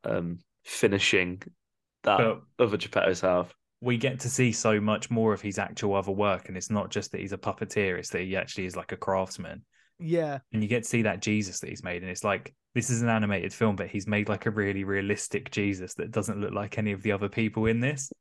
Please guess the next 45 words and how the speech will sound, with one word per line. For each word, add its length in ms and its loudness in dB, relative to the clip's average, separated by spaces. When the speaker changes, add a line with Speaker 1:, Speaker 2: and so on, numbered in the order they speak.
Speaker 3:
Yeah, 280 0
that's 180 -2
true. 260 -4
Speaker 2:
There's 180 4
something 340 2
in 120 0
that. 340 -2
That's 200 2
a 40 4
good 260 0
bit 120 -2
of 80 -10
Speaker 1:
Yeah. 320 6
Speaker 2:
craftsmanship, 440 -2
right? 220 -2
Speaker 1:
He's 280 6
broken 400 6
the 80 0
fourth 320 2
wall 180 6
and 100 -6
found 200 2
out 60 -2
what 120 0
real 220 0
human 280 -6
beings 360 -2
look 180 -6
like, 240 0
and 80 -2
he's 160 -8
made 320 2
this 280 -6
Jesus 460 -6
look 100 2
Speaker 2:
It's 80 -6
Speaker 1:
like 240 0
it. 160 -4
Speaker 2:
perfect 480 -6
Renaissance 680 -2
Jesus. 600 -6
Yeah, 180 0
I 40 -6
think 260 0
that's, 340 -6